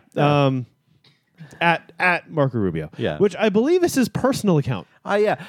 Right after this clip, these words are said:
Speaker 1: You note, note that he never tweets anything, uh, that is, uh, uh,
Speaker 2: Not a,
Speaker 1: controversial.
Speaker 2: not a Bible quote?
Speaker 1: Controversial.
Speaker 2: <laughs>
Speaker 1: Well, he doesn't do anything that's controversial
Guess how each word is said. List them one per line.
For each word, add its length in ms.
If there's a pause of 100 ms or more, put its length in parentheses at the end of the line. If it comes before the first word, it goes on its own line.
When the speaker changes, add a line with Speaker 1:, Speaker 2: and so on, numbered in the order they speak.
Speaker 1:
You 220
note, 240 (200)
note 320
that 240
he 240
never 680
tweets 440
anything, 680
uh, 600
that 200
is, 520 (480)
uh, 20
uh, 500 (120)
Speaker 2:
Not 400
a, 260
Speaker 1:
controversial. 580
Speaker 2:
not 100
a 140
Bible 320
quote? 300
Speaker 1:
Controversial. 1120
Speaker 2:
<laughs> 40 (260)
Speaker 1:
Well, 140
he 80
doesn't 240
do 100
anything 280
that's 140
controversial 920